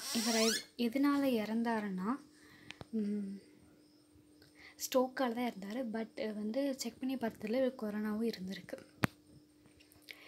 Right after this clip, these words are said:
In June twenty twenty, the center has added which of the following new symptoms of the corona nineteen disease for the reference of medical professionals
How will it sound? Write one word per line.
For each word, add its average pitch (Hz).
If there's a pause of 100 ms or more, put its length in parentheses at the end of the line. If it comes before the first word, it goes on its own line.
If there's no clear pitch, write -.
(240)
In 262
June 302
twenty 254
twenty, 226 (200)
the 214 (160)
center 226 (1160)
has 226 (220)
added 254 (540)
which 262
of 262
the 254
following 226
new 240 (120)
symptoms 220
of 202 (140)
the 226
corona 214 (120)
nineteen 202 (120)
disease 240 (1120)
for 233 (160)
the 233 (100)
reference 254
of 247
medical 226 (140)
professionals 226